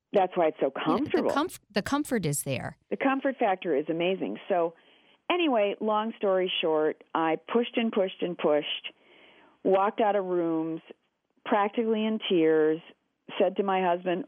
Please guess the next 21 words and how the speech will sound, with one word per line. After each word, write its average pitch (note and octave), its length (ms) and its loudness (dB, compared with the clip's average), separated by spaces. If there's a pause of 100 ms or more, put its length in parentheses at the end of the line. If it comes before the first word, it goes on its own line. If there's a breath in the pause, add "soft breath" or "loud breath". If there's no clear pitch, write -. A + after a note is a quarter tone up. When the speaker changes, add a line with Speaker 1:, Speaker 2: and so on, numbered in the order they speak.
(140)
Speaker 1:
"Oh, C4 200 2
maybe B3 320 0
I A3+ 80 2
really A3+ 300 -2
don't G#3+ 240 -4
have G#3+ 200 -2
a G#3+ 40 -2
good G3+ 300 -6
product." G3 500 -2 (360 loud breath)
He F#3+ 200 2
said, F#3 160 0
"Yes, F3 240 0
you F#3+ 140 -4
do." D3 340 0 (840 loud breath)
Then A#3 100 2
I C4+ 80 4
was C#4+ 140 2
at A3+ 140 4
a D#3 120 2 (340)
cocktail B3+ 460 0
party D3+ 560 2